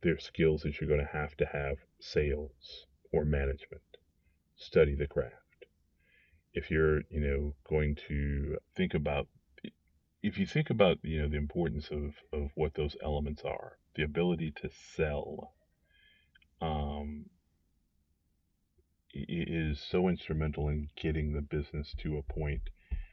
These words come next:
um, that it becomes healthier and self-sustaining, and you're able to, you know, kind of pass that off to some, 'cause hiring great salespeople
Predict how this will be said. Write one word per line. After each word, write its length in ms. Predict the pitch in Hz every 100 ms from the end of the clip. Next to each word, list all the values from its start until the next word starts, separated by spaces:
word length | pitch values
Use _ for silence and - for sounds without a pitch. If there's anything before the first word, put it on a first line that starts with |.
| _ -
um, 360 | 76 76 73 71
that 160 | 73 -
it 100 | 78
becomes 500 | 76 71 - 76 73 -
healthier 600 | 78 76 80 73 73 -
and 320 | - 73 71
self-sustaining, 920 | - 73 71 - - - 76 73 73 71 -
and 160 | 76 73
you're 160 | 71
able 240 | 71 67 65 -
to, 180 | 73 71 - - - - _
you 120 | 76
know, 100 | 71
kind 220 | 71 - 73
of 100 | - - _
pass 320 | - 80 73 -
that 180 | 76
off 180 | 73 73 -
to 160 | - 73
some, 200 | - 73
'cause 240 | - 73 - - - - -
hiring 320 | - 87 92
great 200 | 90 87
salespeople 840 | - 85 82 - 85 - 82 82